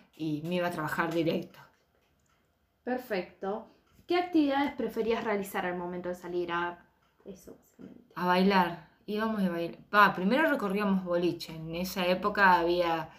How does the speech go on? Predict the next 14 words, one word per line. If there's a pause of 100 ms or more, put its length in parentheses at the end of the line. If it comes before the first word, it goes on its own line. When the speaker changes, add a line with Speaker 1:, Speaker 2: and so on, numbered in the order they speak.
(420)
Speaker 1:
qué
sé
yo,
estaba, (240)
por
ejemplo,
íbamos
de
Rodríguez (480)
a (440)
Ticket
y
de
Ticket